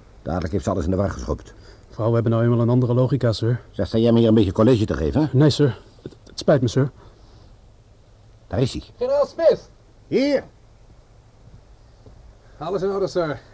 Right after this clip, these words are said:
Speaker 3: Geen enkele reden voor paniek.
Speaker 1: Hoe bedoelt u?
Speaker 3: Er is niets aan de hand, sir. Ik geloof dat we ons als idioot hebben aangesteld, dat onze verbeelding met ons vandoor is gegaan.
Speaker 1: In welk opzicht? Verklaar u nader.
Speaker 3: Professor James zei dat u het zelf maar moet gaan bekijken.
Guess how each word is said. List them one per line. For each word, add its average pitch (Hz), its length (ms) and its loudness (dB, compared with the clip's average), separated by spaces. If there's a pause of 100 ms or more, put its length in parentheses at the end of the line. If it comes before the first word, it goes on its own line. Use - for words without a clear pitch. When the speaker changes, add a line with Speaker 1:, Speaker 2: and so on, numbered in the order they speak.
(720)
Speaker 3:
Geen 123 100 -8
enkele 156 280 -4
reden 156 240 -2
voor 139 120 -4
paniek. 131 340 -6 (680)
Speaker 1:
Hoe - 80 -12
bedoelt 64 280 -8
u? 127 160 0 (160)
Speaker 3:
Er 101 120 -8
is 98 100 -6
niets 123 180 -4
aan 123 60 -2
de 120 60 -2
hand, 113 180 -2
sir. 107 220 -4 (400)
Ik 110 140 -14
geloof 120 240 -8
dat 117 120 -4
we 123 60 -6
ons 107 160 -4
als 110 200 -6
idioot 135 380 4
hebben 127 180 0
aangesteld, 98 480 -6
dat 95 140 -10
onze 101 300 -8
verbeelding 127 480 0
met 120 120 -4
ons 107 140 -6
vandoor 107 240 -6
is 98 80 -10
gegaan. 92 300 -10 (480)
Speaker 1:
In - 120 -12
welk 104 220 0
opzicht? - 600 -6 (160)
Verklaar 113 400 -2
u 120 60 4
nader. 107 320 -2 (260)
Speaker 3:
Professor 95 360 -10
James 113 220 -4
zei 120 120 -4
dat 107 100 -6
u 113 40 -8
het 101 80 -14
zelf 127 160 0
maar 117 80 -2
moet 107 120 -6
gaan 110 140 -6
bekijken. 92 380 -4